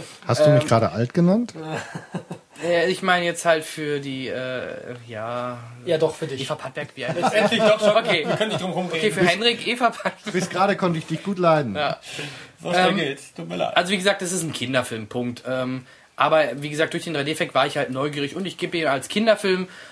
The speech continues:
Speaker 2: äh, gute sechs von zehn Punkte, weil das ein solider deutscher Actionfilm, Komödie ist mit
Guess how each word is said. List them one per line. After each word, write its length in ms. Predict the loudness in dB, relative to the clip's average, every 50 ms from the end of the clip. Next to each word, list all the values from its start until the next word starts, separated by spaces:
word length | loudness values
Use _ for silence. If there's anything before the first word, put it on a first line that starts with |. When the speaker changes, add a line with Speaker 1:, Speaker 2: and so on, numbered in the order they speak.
| -20 -2
Speaker 2:
äh, 160 | 2 2 2 2
gute 300 | 2 -2 -2 -2 0 0
sechs 240 | 0 0 0 0
von 160 | -2 -2 -2 -2
zehn 240 | -2 -2 -4 -4
Punkte, 300 | -2 -4 -4 -2 0 0
weil 80 | 2 2
das 160 | 2 0 0
ein 80 | -2 -4
solider 480 | -2 -2 -2 0 0 2 4 2 2
deutscher 580 | 4 2 2 2 2 0 2 4 4 4 2 0 -4 -10 -12 -12
Actionfilm, 840 | -12 -10 -8 -8 -6 -6 -6 -8 -6 -6 -6 -4 -4 -6 -8 -8 -8
Komödie 400 | -6 -6 -6 -4 -6 -6 -6 -6
ist 320 | -6 -6 -6 -8 -8 -8
mit 140 | -8 -10